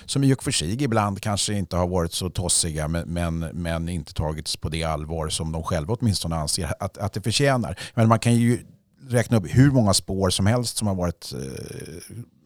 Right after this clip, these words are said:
aktuella eller påstådda i varje fall i, i det här sammanhanget.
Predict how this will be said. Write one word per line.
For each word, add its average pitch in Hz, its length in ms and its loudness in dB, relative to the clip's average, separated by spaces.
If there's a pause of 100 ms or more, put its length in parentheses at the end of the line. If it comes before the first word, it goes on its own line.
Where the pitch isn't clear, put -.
aktuella 104 540 6
eller 78 140 0
påstådda 104 640 0
i - 20 -8
varje 78 180 -8
fall 82 180 -8
i, 87 180 -6
i 87 120 -4
det 85 60 -4
här 78 120 -4
sammanhanget. 78 720 -4